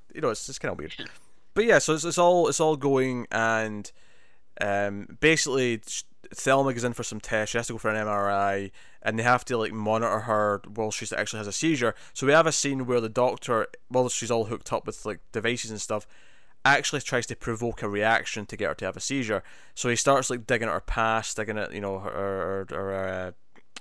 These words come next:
Speaker 1: her, her f-, her father, this incident where she had, like, a breakdown as a kid. Um, but, but there's not a lot of medical records about it. It's just sort of vaguely on a record. Um, and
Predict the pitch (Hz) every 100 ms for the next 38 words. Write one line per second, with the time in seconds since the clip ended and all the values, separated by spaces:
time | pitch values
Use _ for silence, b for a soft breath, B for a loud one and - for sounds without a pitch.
0 | - 92 - - - 107 - - - b
1 | b b 110 - 123 123 120 117 110 110
2 | 117 113 110 98 104 113 107 101 98 107
3 | 107 110 104 95 - 110 107 - b b
4 | b b 101 101 101 85 104 117 113 120
5 | 113 107 107 107 - 110 104 113 110 104
6 | 107 104 98 - - 110 - 104 107 101
7 | 110 113 117 107 98 95 95 98 110 -
8 | b b b b b b - 104 104 104
9 | - - - 120 120 120 120 110